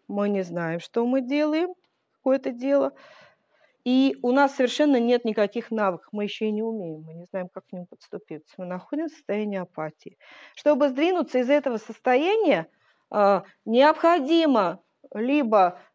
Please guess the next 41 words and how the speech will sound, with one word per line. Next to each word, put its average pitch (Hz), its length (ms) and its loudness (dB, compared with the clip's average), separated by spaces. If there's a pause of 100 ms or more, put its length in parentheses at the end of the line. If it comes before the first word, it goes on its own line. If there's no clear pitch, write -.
там 196 260 0
выучить 339 560 2
тот 311 240 -2
предмет, 185 720 -2
ну 190 100 -8
хотя 214 360 0
бы 175 100 -4
посмотреть, 196 560 -4
подготовиться. 175 800 -4 (920)
Если 285 380 2
мы 311 100 2
подготовимся 320 800 4
к - 80 -12
нему, 214 440 -2 (320)
то 277 400 4 (380)
О, 196 240 -8
мы 302 160 0
перейдём 294 360 2
в 285 40 -8
состояние 269 480 2
скуки, 240 520 -4
когда 208 460 2 (240)
цели 254 500 6
не 175 180 -2
будет, 165 380 -8
то - 80 -14
есть - 140 -10
меня 220 180 0
не 240 140 4
греет. 220 500 2
Зачем 294 600 0
мне 269 140 4
нужно 240 320 0
готовить 208 480 0
этот 208 200 -6
предмет? 190 260 -4
Ну 240 160 0
да, 190 220 4
я 180 180 2
чуть-чуть 254 400 -8
подготовился, 180 800 -6